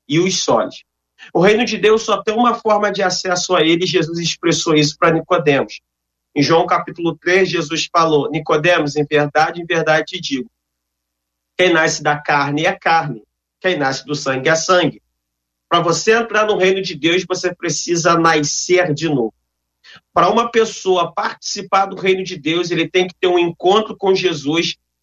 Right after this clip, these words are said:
e ter a sua vida restaurada, o seu espírito recriado,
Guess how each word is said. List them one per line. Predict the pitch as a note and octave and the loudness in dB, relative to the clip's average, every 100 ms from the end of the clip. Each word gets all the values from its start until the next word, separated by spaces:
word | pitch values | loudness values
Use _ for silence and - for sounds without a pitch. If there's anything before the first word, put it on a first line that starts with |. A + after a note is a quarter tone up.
| _ F#3+ | _ -4
e | G3 | -4
ter | F3+ G3+ F#3+ - | -2 2 2 2
a | D#3+ | -2
sua | D#3+ - A#3+ G#3+ | -2 -2 0 2
vida | C#3+ D#3+ G3 G3 F#3+ - C#3+ | -2 -4 -2 0 0 -4 -10
restaurada, | D3+ G3 A3+ - - F#3+ E3+ D#3+ D#3+ D#3+ | -2 0 0 -2 -2 0 2 0 0 -4
o | |
seu | D#3+ G3+ | -6 -4
espírito | F#3+ - - F#3 F3 - | -4 -6 -6 -6 -6 -6
recriado, | D3+ D#3 G3 - G#3 D#3 D3 D#3+ F#3 | -4 0 -2 0 0 2 2 0 -6